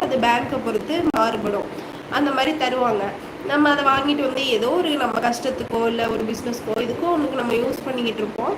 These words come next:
திருப்பி கொஞ்சம் அதுக்கு வந்து டைம் தருவாங்க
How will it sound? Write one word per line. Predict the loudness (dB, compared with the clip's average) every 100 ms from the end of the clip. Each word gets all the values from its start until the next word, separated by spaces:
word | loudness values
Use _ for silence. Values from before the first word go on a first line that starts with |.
| -6 -10 -10 -10 -4
திருப்பி | 2 2 4 2 2 2
கொஞ்சம் | 2 2 2
அதுக்கு | 2 2 0
வந்து | 0 2
டைம் | 2 4 2
தருவாங்க | 2 2 2 2